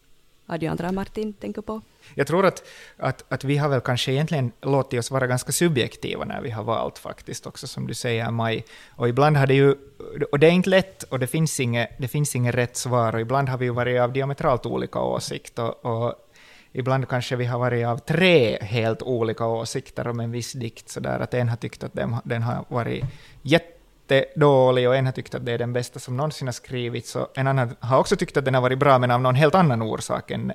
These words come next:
Speaker 2: än, än den förra. Så, så det, det har vi ju märkt när vi har diskuterat. Det, det är liksom verkligen inte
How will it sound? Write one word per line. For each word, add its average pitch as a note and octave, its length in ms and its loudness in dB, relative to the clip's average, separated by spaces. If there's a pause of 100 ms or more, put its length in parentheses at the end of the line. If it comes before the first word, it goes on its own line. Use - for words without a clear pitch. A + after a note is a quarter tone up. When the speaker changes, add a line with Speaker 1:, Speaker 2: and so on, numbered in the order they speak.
Speaker 2:
än, B2+ 240 0 (100)
än A#2+ 180 -6
den B2+ 160 -4
förra. C3 460 -4 (480)
Så, A#2+ 380 -2
så - 160 -6
det, C3+ 300 4
det C#3 60 2
har D#3 100 0
vi D#3 60 2
ju C3+ 80 4
märkt C#3+ 280 2
när A2+ 100 -2
vi A2 60 -4
har A2 60 -4
diskuterat. A2+ 640 -6
Det, B2 460 -2
det B2+ 360 -2
är B2+ 40 -4
liksom A2+ 400 -10
verkligen C3 460 -10
inte C3 600 -12